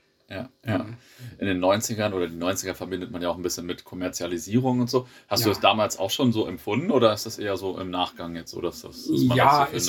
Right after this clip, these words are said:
Speaker 1: findet?
Speaker 2: du hast, du hast dich eigentlich, äh, äh, erstmal hast du dich gefreut, dass, dass was
Speaker 1: Mhm.
Speaker 2: gab, weil wir haben das erste, was, was ja so auf den Markt kam, war ein, war mal ein Schal
Speaker 1: Mhm.
Speaker 2: oder eben mal ein Wimpel, den du mal gekriegt hast von Dortmund und, und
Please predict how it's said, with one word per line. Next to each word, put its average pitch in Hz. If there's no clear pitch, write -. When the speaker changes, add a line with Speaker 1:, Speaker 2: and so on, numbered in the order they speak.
Speaker 1:
findet? -
Speaker 2:
du 143
hast, 190
du 135
hast 190
dich -
eigentlich, 190
äh, 208
äh, 156
erstmal 196
hast 196
du 190
dich 160
gefreut, 131
dass, -
dass 147
was 151
Speaker 1:
Mhm. 92
Speaker 2:
gab, 110
weil 123
wir 135
haben 160
das 156
erste, 175
was, -
was 151
ja 156
so 143
auf 147
den 135
Markt 139
kam, 143
war 131
ein, 123
war 120
mal 120
ein 107
Schal 156
Speaker 1:
Mhm. 101
Speaker 2:
oder 151
eben 151
mal 135
ein 117
Wimpel, 180
den 160
du 165
mal 151
gekriegt 156
hast 147
von 143
Dortmund 147
und, 131
und 135